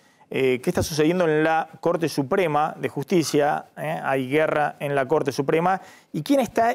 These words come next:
espiando a la justicia, eh, una información que aparece todo el tiempo de,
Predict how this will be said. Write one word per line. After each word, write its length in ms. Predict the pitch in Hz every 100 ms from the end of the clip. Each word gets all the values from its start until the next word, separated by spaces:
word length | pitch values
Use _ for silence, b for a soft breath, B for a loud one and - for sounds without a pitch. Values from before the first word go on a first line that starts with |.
| -
espiando 560 | 139 185 196 208 180
a 60 | 151
la 120 | 143
justicia, 600 | - 139 175 143 135 135
eh, 200 | 160 160
una 160 | 160 160
información 440 | 147 143 135 170
que 120 | 160
aparece 320 | 131 139 151 156
todo 100 | 143
el 80 |
tiempo 260 | 143 165 165
de, 220 | 135 143